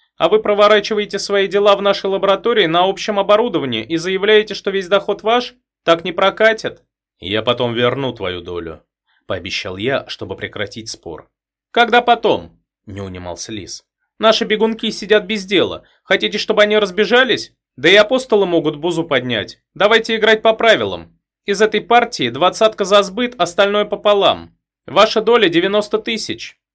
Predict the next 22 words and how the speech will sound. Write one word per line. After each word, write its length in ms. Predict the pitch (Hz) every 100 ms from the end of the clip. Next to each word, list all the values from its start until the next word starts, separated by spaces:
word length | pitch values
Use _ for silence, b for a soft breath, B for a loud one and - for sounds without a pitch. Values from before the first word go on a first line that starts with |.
| _ _
«Вся 300 | - - 107
сумма 400 | - 123 113 107
поступит 500 | 107 107 - 117 107
на 120 | 107
благотворительный 800 | 104 104 107 110 113 113 110 107
счет 400 | 104 - 135 143 -
и 80 | 104
будет 340 | 113 117 113
перечислена 680 | 117 117 113 117 - 117 110
в 60 |
Германию», 680 | 107 117 120 107 87 78 73 _ _ _ b b
упрямо 380 | - 107 90 90
настаивал 540 | 92 - 95 92 104
я. 340 | 101 82 73 _ _ _ _ _
«А 140 | - 196
как 200 | 226 220
же 140 | 226
наши 320 | 214 220 -
договоренности? 920 | 214 202 220 226 226 120 101 - -
Вы 160 | 98 156
ломаете 540 | 190 208 220 220 226
бизнес». 640 | 202 240 208 127 95 -